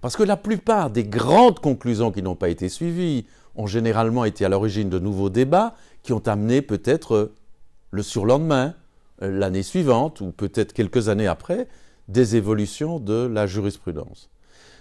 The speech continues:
Donc l'impact, il est d'abord immédiat parce que ça sert à la décision. Tant mieux si ça facilite le travail des juges,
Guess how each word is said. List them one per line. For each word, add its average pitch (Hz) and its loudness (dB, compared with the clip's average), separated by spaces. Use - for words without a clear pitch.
Donc 151 2
l'impact, 151 2
il 120 0
est 113 4
d'abord 113 4
immédiat 117 2
parce 92 -2
que 101 -6
ça 92 -6
sert 104 2
à 82 0
la 82 0
décision. 131 -4
Tant 131 8
mieux 139 8
si 107 -6
ça 98 -2
facilite 127 2
le 95 0
travail 87 -2
des 92 -4
juges, 190 -2